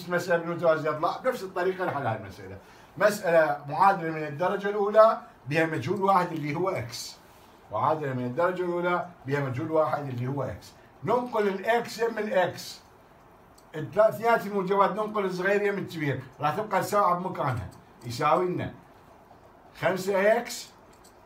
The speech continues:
ثلاثة اكس موجبة راح تصير سالبة، ناقصا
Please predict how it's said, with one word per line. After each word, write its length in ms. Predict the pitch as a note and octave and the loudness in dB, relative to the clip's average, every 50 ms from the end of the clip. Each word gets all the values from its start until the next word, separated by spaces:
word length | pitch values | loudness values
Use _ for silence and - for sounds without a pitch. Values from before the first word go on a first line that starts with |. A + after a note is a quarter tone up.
| - - - - - - - | -20 -20 -20 -20 -20 -20 0
ثلاثة 320 | - E3+ F#3+ F#3 G3 G#3+ G3 | 4 4 4 4 4 0 -2
اكس 180 | F3+ - - | -2 -2 -4
موجبة 600 | F3+ F#3+ G3 F3+ E3+ F3 E3+ E3+ F3 F3+ F3 F3+ - - - | -4 -4 -2 0 0 0 4 4 4 4 4 0 -8 -12 0
راح 200 | C3+ C#3+ C#3 C#3 | 2 2 2 2
تصير 280 | - - E3+ F#3 F#3 | 0 -4 -4 -4 -4
سالبة، 440 | F3+ - E3+ D3 C3+ A#2 G#2 G2+ G2+ G#2 A2 | -2 2 2 2 2 2 -2 -8 -10 -6 0
ناقصا 560 | C3+ D#3 E3+ E3+ - - - - B2+ A#2 A#2+ | 2 2 2 2 0 -4 -8 -6 -6 -6 -6